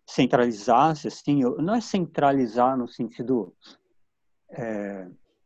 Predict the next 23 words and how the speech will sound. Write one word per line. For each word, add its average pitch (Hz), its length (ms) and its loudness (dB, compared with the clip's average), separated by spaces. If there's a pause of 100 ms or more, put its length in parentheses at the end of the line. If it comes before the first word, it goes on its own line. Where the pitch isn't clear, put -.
(640)
egocêntrico, 131 800 0
porque 147 300 2
realmente 175 500 0
eu, 131 500 0 (920)
eu, 127 300 0 (200)
eu 120 160 -2
tento 139 320 0
ser - 160 4
o 143 140 8
mais 147 880 2
inócuo 131 640 0
possível. 123 600 -4
Acho - 140 -14
que 120 200 -2
pra - 160 -12
quem 123 180 -2
já 139 120 0
escalou 110 520 -4
lá 120 180 0
sabe 135 340 -2
que, 139 160 -4
assim, 123 420 -4
eu, 127 280 -10